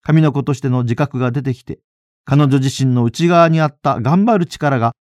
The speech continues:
湧いてきたのだろうと思います。こうして、ホームシックと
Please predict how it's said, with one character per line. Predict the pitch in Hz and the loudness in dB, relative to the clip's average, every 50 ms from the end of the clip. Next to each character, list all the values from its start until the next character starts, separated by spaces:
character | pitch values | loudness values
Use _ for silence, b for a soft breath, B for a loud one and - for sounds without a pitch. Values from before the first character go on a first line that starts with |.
| _ _ _ | _ _ _
湧 | - 127 135 | -2 0 0
い | 139 123 | 0 0
て | - 131 | -2 -4
き | 117 - | -4 -2
た | 143 135 | -2 0
の | 123 117 | 0 0
だ | 104 113 110 | 0 0 -2
ろ | 113 104 101 - - | -2 -2 -4 -6 -4
う | |
と | - 196 | -4 -4
思 | - - 113 104 98 90 | -2 -2 -2 -2 -2 -2
い | 80 | -4
ま | 76 - - | -6 -10 -12
す。 | - - - _ _ _ _ _ _ _ _ _ _ _ _ _ _ _ _ _ _ _ _ _ _ _ | -14 -20 -20 _ _ _ _ _ _ _ _ _ _ _ _ _ _ _ _ _ _ _ _ _ _ _
こ | - 147 143 143 | -2 0 2 2
う | 139 | 0
し | - - | -2 -4
て、 | - 127 123 - _ _ _ _ | -4 -6 -6 -6 _ _ _ _
ホ | _ - 160 160 160 | _ 0 2 4 4
ー | |
ム | 151 156 | 4 2
シ | 143 - - | 0 -4 -8
ッ | - _ | -14 _
ク | - 127 | -12 -6
と | - 147 143 180 - | -4 -4 -4 -4 -6